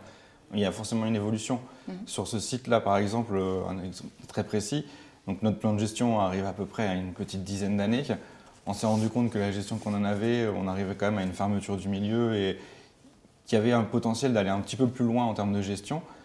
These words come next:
Speaker 1: Et dans ce cadre-là, on réfléchit et, et depuis cette année, on est en train de réfléchir à essayer d'avoir une, une gestion un petit peu différente et éventuellement avec un éco-pâturage à mettre en place, euh, dans
Speaker 2: Ah
Speaker 1: le
Speaker 2: oui.
Speaker 1: courant de l'année prochaine, ce qui nous permettrait d'avoir une, une nouvelle gestion différente et qui s'adapterait aussi, euh,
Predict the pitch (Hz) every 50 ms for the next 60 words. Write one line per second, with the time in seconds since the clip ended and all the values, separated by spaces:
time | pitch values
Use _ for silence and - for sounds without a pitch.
0 | - - - 98 98 101 95 92 - 113 101 98 104 120 139 143 131 107 101 107
1 | 104 - 113 104 98 - - - 131 131 127 117 104 98 92 92 92 95 95 95
2 | 95 - - - - - 101 101 107 101 - - 110 - 117 113 - 113 117 123
3 | 127 113 104 98 95 95 92 - 107 107 104 101 95 98 95 107 101 101 - 139
4 | 135 117 101 98 95 101 98 - - - 104 101 - - 123 110 110 98 92 107
5 | 101 101 110 110 110 110 107 107 101 101 95 95 95 98 101 101 98 113 117 -
6 | - 123 123 120 - 104 92 110 104 98 101 104 - 113 120 151 156 - - -
7 | - - - - - - - - - 107 110 110 110 117 110 - 110 110 123 139
8 | 135 117 107 107 - 107 101 104 92 104 104 101 98 95 - 107 117 131 117 110
9 | 101 101 - - 101 95 - 123 127 - - 101 98 98 95 95 98 107 110 110
10 | 117 117 113 104 107 104 - 117 113 139 127 - - - 107 104 110 104 107 113
11 | 104 - - 139 135 127 110 101 104 107 110 107 104 - - - - - - -
12 | - 110 120 120 127 127 120 110 127 120 120 - 127 120 113 107 - - 123 127
13 | 147 165 165 226 208 - - - - 104 110 104 208 - 117 110 233 139 135 123
14 | 127 - 131 135 139 131 117 104